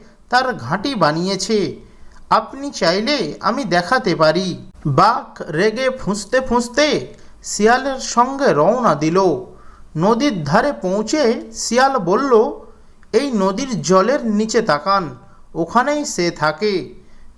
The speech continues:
বাঘ নিচে তাকিয়ে নিজের প্রতিবিম্ব দেখল। বাঘ গর্জে উঠল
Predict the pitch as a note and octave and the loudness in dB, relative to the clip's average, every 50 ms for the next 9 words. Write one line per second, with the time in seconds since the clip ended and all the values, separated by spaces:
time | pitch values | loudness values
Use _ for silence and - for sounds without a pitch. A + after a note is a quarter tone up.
0 | - - F#3+ G3+ A3+ B3 A#3+ A3+ G3 F#3 G#3 A3 A3 D4 D4+ - G#3+ F#3+ F#3+ F#3+ | -6 0 2 4 4 2 0 -2 -4 -4 -4 -4 -4 -4 -2 0 0 0 0 -2
1 | - B3 C#4 D4+ C#4+ A3 D#3+ C#3+ D3+ E3+ G3+ A3 A3 C#4 C#4+ C#4+ B3+ - - F#3+ | -6 -8 -6 -4 -4 -4 -4 -4 -6 -4 -4 -4 -2 0 0 -2 -2 -4 -2 -2
2 | G3+ G3+ C#4+ C#4 A#3 C4+ D4 D4 C#4+ C#4+ C#4+ B3 C#3+ D3 D#3+ D3+ E3+ G3 G#3 G#3+ | -2 0 0 -2 -2 0 0 0 0 2 2 2 2 2 0 0 0 4 6 6
3 | G3+ E3+ C3 - - - - - - - _ - - - C#3 E3+ G3+ A#3+ C4 A3+ | 6 4 2 -2 -8 -16 -20 -20 -20 -20 _ -20 -18 -4 0 4 4 4 4 2
4 | F3+ D#3 C#3+ E3 A3 C4+ C4 A#3 G#3+ A#3+ A3+ D#3+ D3 D#3+ D#3 - G3+ G#3 G#3 G3+ | -4 -6 -2 0 0 0 0 -2 -2 0 0 0 0 -2 -2 0 2 4 4 4
5 | F3+ C#3+ | 2 0